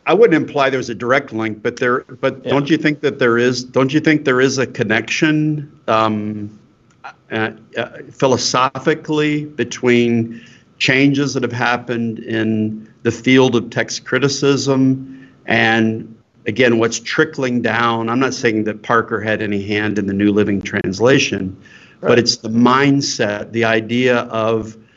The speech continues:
Speaker 1: uh, we have to put many options, and we're not completely sure of what the text is. We'll leave it to the reader,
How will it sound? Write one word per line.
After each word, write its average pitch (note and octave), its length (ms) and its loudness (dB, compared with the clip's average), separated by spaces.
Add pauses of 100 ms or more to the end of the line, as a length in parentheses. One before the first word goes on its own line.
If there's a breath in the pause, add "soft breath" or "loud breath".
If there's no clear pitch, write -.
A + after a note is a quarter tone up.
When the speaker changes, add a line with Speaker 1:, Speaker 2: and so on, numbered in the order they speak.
(480 soft breath)
Speaker 1:
uh, - 60 -2 (100)
we A#2+ 520 2
have B2+ 240 2
to B2+ 120 -2
put A#2+ 400 -2
many B2 380 2
options, B2+ 800 -2
and B2 200 -4
we're A2+ 100 0
not C#3+ 480 0
completely B2 580 -6
sure B2+ 800 0 (520 loud breath)
of A2 180 -4
what B2+ 300 -2
the B2 100 -2
text A#2+ 480 -2
is. B2 460 0
We'll A#2 280 -2
leave D3+ 240 6
it D#3 140 0
to C3+ 120 -4
the A#2 140 -2
reader, A2 640 0